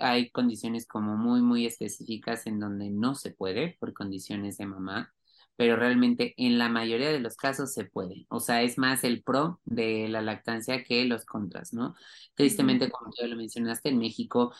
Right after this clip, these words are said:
Speaker 1: pues, seguimos, eh, luchando mucho contra todos estos mitos que se tiene de la lactancia materna,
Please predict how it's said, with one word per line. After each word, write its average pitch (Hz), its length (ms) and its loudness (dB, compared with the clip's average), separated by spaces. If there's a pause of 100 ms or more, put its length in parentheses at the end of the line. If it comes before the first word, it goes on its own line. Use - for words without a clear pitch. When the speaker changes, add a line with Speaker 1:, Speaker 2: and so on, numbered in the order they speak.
(240)
Speaker 1:
pues, 117 180 4
seguimos, 131 680 4
eh, 107 720 2
luchando 123 420 4
mucho 120 300 4
contra 110 300 -6
todos 123 220 0
estos 117 280 -6
mitos 117 320 0
que 110 140 -8
se 107 100 -10
tiene 107 380 -4
de 107 100 -4
la 107 140 -4
lactancia 104 480 -6
materna, 110 560 -4